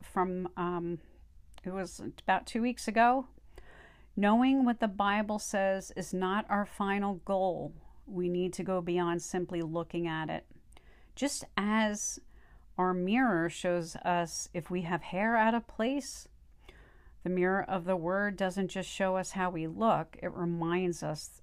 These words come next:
how we ought to look by revealing gaps in our obedience. If we act on these gaps,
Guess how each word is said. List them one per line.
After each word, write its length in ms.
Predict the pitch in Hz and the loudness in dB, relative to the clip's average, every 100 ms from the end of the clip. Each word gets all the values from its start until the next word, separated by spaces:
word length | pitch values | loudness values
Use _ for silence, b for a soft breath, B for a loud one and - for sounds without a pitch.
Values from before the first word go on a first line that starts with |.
| - - | -20 -14
how 500 | - - 175 175 180 | -12 -6 -4 -2 -2
we 260 | 180 165 - | -2 -4 -2
ought 260 | 180 180 170 | 6 6 4
to 160 | - 160 | -4 -4
look 440 | 151 156 - - - - - | -4 -6 -8 -18 -20 -20 -12
by 100 | 180 | -6
revealing 680 | 170 170 165 175 175 175 170 | -2 0 -2 0 2 2 0
gaps 500 | 160 160 165 160 - - | 0 0 -2 -2 -8 -2
in 180 | 175 | -2
our 220 | 175 170 170 | 0 0 0
obedience. 1120 | 165 - - 208 226 214 156 147 - - - b b b b - | -2 -6 -4 -2 0 0 0 -2 -6 -14 -18 b b b b -8
If 160 | 160 | -4
we 160 | 170 170 | -2 -2
act 320 | 170 180 190 208 | -2 -4 -2 0
on 160 | 208 | 2
these 240 | 208 202 - | 2 0 -4
gaps, 640 | 185 185 214 220 - | -4 -2 -2 -4 -12